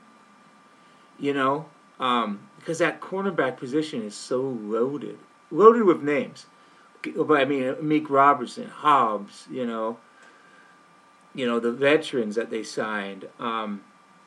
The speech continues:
so there's gonna be some ga-, guys that don't make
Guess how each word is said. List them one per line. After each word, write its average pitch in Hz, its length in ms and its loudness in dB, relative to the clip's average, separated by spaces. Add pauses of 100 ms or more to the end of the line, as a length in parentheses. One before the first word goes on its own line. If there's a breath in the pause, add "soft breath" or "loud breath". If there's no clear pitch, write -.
(540)
so - 140 -2
there's 190 200 4
gonna 294 140 0
be 277 100 -2
some 190 300 -4
ga-, 165 240 2
guys 185 360 0
that 160 120 -4
don't 170 220 0
make 156 340 -4